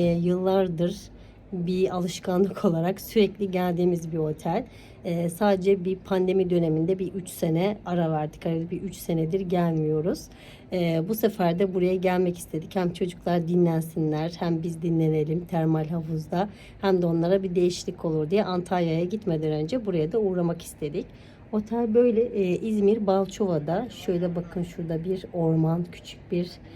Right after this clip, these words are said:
dağ var. Ee, çok güzel, sakin, e, bir otel. Biz çok beğeniyoruz. Çok severek ve beğenerek geliyoruz. Şimdi size biraz odayı göstereyim. Şöyle biraz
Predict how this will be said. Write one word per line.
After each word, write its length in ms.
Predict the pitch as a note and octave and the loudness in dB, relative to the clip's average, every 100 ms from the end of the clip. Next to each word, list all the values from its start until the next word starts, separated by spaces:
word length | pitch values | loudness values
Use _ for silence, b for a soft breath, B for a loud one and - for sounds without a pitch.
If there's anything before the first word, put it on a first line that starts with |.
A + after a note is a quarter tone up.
| B B - | B B -4
dağ 300 | F3 E3+ D#3+ | 0 2 2
var. 380 | D3+ D#3 C#4 - B B B G3 | 0 0 -2 -4 B B B -4
Ee, 240 | F3+ D#3+ | 0 0
çok 340 | D#3+ A#3 A#3 | 0 -4 -4
güzel, 440 | - E3+ F3 E3+ F#3 | -8 -2 0 0 -4
sakin, 920 | - - F#3 F3+ - - D#3+ F3 G#3 | -10 -6 -4 -4 -6 -2 0 0 -2
e, 280 | F3 D#3+ D#3 | -2 -2 0
bir 120 | D#3 | -2
otel. 440 | D#3 E3 - F3+ A3 | -4 -6 -2 -2 -2
Biz 160 | G3+ | -6
çok 280 | - G#3 - | -6 -10 -2
beğeniyoruz. 520 | E3+ D#3+ D#3+ D#3 E3+ | 0 2 4 2 0
Çok 180 | - G3+ | -4 -8
severek 480 | - F3+ E3 E3 F3 | -4 -2 0 0 -2
ve 160 | F3 E3 | -4 0
beğenerek 540 | E3 D#3+ D#3 D3 - | 0 2 2 -2 -4
geliyoruz. 440 | E3 D#3 D3+ F3+ G#3+ B B B | -4 0 0 0 -4 B B B
Şimdi 240 | - A3 | -4 -2
size 280 | G#3+ - A3 | -2 0 2
biraz 300 | G3+ G#3 A3 | 4 2 0
odayı 360 | F#3 F3+ F3+ E3+ | 0 0 0 0
göstereyim. 640 | D#3 - E3+ D3+ D#3+ E4 | -4 -4 -4 -4 -4 -6
Şöyle 240 | D#3 D3 | -8 -12
biraz 240 | D3+ D3+ | -6 -6